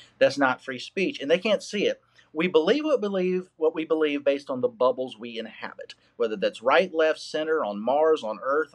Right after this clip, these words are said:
I don't care what it is. I don't care if it's sports, religion, politics, whatever.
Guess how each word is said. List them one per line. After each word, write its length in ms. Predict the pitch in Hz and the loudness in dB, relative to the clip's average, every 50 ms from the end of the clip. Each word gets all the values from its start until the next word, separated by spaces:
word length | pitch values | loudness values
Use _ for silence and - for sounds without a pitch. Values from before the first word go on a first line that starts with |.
| 120 | -10
I 60 | 123 | -10
don't 180 | 120 117 98 - | -10 -10 -12 -10
care 140 | 147 135 120 | -8 -6 -6
what 280 | 113 107 107 120 147 | -4 -2 0 0 0
it 80 | 185 185 | 0 -2
is. 220 | 170 120 98 95 | -4 -4 -4 -6
I 40 | 110 | -8
don't 80 | 113 113 | -10 -14
care 100 | 117 104 | -16 -20
if 60 | - | -18
it's 60 | - | -18
sports, 520 | - - - 143 156 175 190 190 185 - 104 | -18 -6 -2 2 2 2 2 0 -2 -10 -14
religion, 480 | 104 104 117 135 156 151 170 180 180 - | -10 -4 -4 -4 -4 -4 -8 -14 -10 -6
politics, 600 | 143 143 151 165 165 156 - 185 180 180 - - _ _ _ _ _ _ _ | -4 -2 0 -2 -2 -2 -2 -6 -6 -6 -8 -20 _ _ _ _ _ _ _
whatever. 560 | - - 120 180 214 202 147 117 - - - | -6 0 2 4 4 4 4 2 0 -6 -14